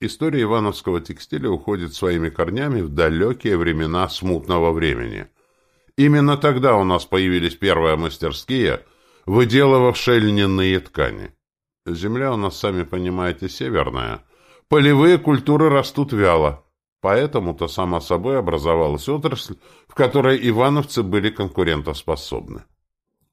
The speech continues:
Далее я пропускаю длительный период до революции и перехожу к, непосредственно к нашему времени. Советская власть поставила перед ивановцами цель стать одной из самых передовых областей страны.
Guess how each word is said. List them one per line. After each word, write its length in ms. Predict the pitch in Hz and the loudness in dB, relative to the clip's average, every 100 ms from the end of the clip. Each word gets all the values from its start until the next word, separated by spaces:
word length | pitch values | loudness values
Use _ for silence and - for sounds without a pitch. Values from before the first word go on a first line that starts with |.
| _ _ _ _ _ | _ _ _ _ _
Далее 440 | 73 127 147 127 | -4 0 2 2
я 100 | 101 | 2
пропускаю 600 | 95 95 98 - 98 85 | 0 -2 -4 -6 0 0
длительный 440 | 78 80 78 67 67 | 0 -6 -4 -6 -6
период 420 | 78 67 65 60 | -6 -4 -4 -4
до 140 | 65 | -4
революции 800 | 60 55 57 55 - - 143 143 _ _ _ - | -4 -6 -6 -8 -10 -6 -6 -8 _ _ _ -2
и 140 | 160 | 0
перехожу 560 | 170 165 139 127 110 147 | 4 4 4 2 2 -2
к, 80 | |
непосредственно 760 | 156 135 120 113 117 - 127 123 | 0 0 0 2 0 0 -4 -4
к 100 | - | -2
нашему 520 | 98 92 - 98 95 | -2 -2 -2 -4 -4
времени. 500 | 85 58 58 53 57 _ _ _ _ _ - | -6 -6 -6 -10 -14 _ _ _ _ _ -8
Советская 640 | 90 90 90 - 87 82 | -2 0 0 -2 0 0
власть 300 | 101 127 - | 0 -2 -2
поставила 520 | 76 - 80 73 71 | -4 -2 -2 0 -2
перед 320 | 73 69 64 | -4 -6 -4
ивановцами 640 | 67 101 131 - - 69 69 | -4 -4 -4 -4 -4 -6 -6
цель 420 | 69 110 123 - _ _ _ | -4 -2 -2 -6 _ _ _
стать 340 | - 156 147 139 | -2 2 4 4
одной 360 | 113 127 123 | 2 2 2
из 120 | 110 | 0
самых 380 | - 135 151 147 | 2 2 2 0
передовых 640 | 135 117 101 104 101 120 113 | 2 2 2 2 2 2 0
областей 520 | 95 98 - - 98 | 2 2 0 -4 -4
страны. 540 | - 98 101 82 62 | -2 0 2 0 -4